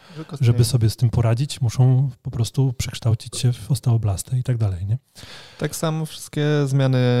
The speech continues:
Speaker 1: szpiku, te zmiany typu modik i, i tak
Speaker 2: Tak,
Speaker 1: dalej.
Speaker 2: zwapnienia we ścięgnach, podobna historia.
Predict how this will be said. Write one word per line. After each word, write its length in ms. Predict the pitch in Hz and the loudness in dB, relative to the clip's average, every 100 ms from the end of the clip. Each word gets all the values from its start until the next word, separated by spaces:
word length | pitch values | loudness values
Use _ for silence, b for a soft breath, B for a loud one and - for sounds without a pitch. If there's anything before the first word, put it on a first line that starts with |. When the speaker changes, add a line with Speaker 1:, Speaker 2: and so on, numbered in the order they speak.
| 120 117 - 120 | 2 0 -4 -8
Speaker 1:
szpiku, 1000 | - 139 131 - 131 127 127 123 123 123 | -8 -6 -6 -4 -2 0 0 0 -2 -4
te 260 | 117 113 113 | -4 -6 -4
zmiany 420 | 117 117 117 113 | -4 -2 -2 -4
typu 340 | - 113 113 | -4 -6 -6
modik 580 | 113 113 113 113 - - | -2 -2 -2 -4 -8 -12
i, 300 | - 117 117 | -6 -2 -2
i 60 | 120 | -2
tak 120 | 117 | 0
Speaker 2:
Tak, 120 | 113 | 2
Speaker 1:
dalej. 300 | 117 117 117 117 | 4 4 6 4
Speaker 2:
zwapnienia 480 | 117 113 123 120 117 | 4 4 6 6 6
we 180 | 110 113 | 6 2
ścięgnach, 880 | - - 120 113 110 110 104 - - | 0 0 0 2 4 4 2 -2 -4
podobna 340 | 120 107 104 | 0 2 0
historia. 520 | - - - 104 101 | -2 -6 -4 -2 0